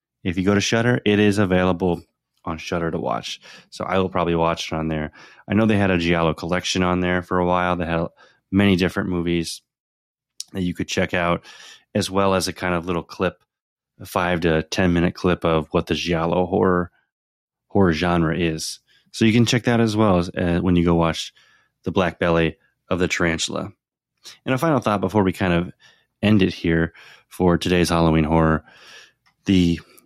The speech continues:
Rotten Tomatoes score is a, right now it's fifty-one percent audience score. So that's not certified fresh by any means,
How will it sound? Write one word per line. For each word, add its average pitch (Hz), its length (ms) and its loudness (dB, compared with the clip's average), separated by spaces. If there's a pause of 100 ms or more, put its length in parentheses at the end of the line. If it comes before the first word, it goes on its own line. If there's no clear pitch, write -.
(200)
Rotten 113 220 2
Tomatoes 95 420 2
score - 400 -4 (120)
is 90 200 2
a, 85 180 2
right 107 120 2
now 101 120 2
it's 87 100 -2
fifty-one 90 460 2
percent 85 380 0
audience 87 380 -6
score. - 260 -12
So 85 320 -8 (500)
that's - 240 -8 (140)
not 110 240 -2
certified 98 480 0
fresh 104 280 -2
by 90 120 -4
any 90 160 0
means, 85 420 -4